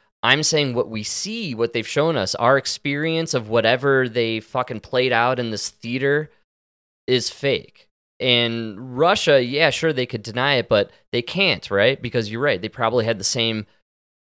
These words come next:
vantage point from <laughs> Earth on what was going on. I imagine we dominated space. We have the Space Force. Just like Trump, he admitted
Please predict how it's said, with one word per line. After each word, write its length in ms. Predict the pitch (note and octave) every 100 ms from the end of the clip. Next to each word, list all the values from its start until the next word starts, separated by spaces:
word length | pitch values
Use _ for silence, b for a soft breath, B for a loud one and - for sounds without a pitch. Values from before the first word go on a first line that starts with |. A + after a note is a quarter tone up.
| _ _ B2+
vantage 540 | A#2+ A2+ A#2 A#2 -
point 320 | - B2+ -
from 180 | - C3+
<laughs> 20 |
Earth 300 | B2 C3+ D3+
on 140 | C3+ C3+
what 140 | B2
was 120 | C#3+
going 360 | A#2 C#3 C3 B2+
on. 260 | A#2+ C#3 C3
I 200 | B2+ D#3
imagine 520 | E3 D3 C3+ C3+ B2
we 160 | A#2+
dominated 840 | A2+ - A#2+ C3 B2+ A2+ G2 F2+ E2
space. 380 | - F2+ F2+ G#2
We 140 | G#2
have 320 | A2 C3+ -
the 100 | A#2+
Space 320 | - G2+ G2
Force. 200 | - A2
Just 180 | - D#3
like 220 | D#3 C#3
Trump, 320 | - D#3 C#3+ D3
he 80 | C3+
admitted 560 | C3 D3+ F3 E3+ D3+